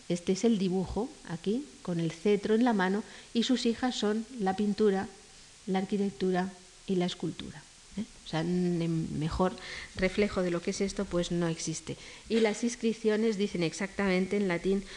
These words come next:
"Lux intellectus, intellectus et vita operationem", y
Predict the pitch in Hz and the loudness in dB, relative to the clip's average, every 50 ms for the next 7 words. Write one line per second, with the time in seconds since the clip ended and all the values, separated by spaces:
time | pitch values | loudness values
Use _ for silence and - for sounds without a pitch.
0 | - - - - 208 214 220 262 277 269 - - - - - 233 214 202 196 196 | -16 -10 -4 0 2 4 4 4 4 2 -2 -4 -4 0 2 4 4 4 4 2
1 | 190 185 202 220 226 - - - 254 254 262 - - - - - 220 233 226 226 | 2 2 2 0 -2 -4 -6 -4 -4 -4 -2 -4 -6 -8 -2 2 4 4 4 4
2 | 220 202 202 214 - - - 240 240 - - - - 185 185 185 185 180 202 220 | 2 0 0 -2 -4 -4 -4 -4 -4 -4 -6 -4 -4 -4 -4 -4 -4 -4 -2 -2
3 | 226 - 233 220 214 - - - - - - 190 - - 170 165 170 - - 202 | -2 -2 -2 -4 -4 -8 -12 -18 -10 -8 -6 -6 -4 -4 -4 -4 -4 -2 -2 0
4 | 180 143 135 - - 156 - - - - - - - - - - - - - 220 | 0 -2 -4 -8 -12 -14 -16 -16 -20 -20 -20 -20 -20 -20 -20 -20 -20 -8 -2 -2
5 | 226 240 | 0 0